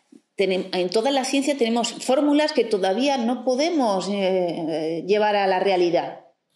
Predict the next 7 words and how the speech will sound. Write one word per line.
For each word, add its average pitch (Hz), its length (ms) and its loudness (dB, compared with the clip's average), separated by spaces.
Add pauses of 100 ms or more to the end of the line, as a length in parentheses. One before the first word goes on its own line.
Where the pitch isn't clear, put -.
(180)
Pero 180 140 0
están 240 280 -2
ahí. 269 520 -2
Cuando 180 260 0
haya 226 200 2
desarrollo 233 640 2
técnico, 262 680 0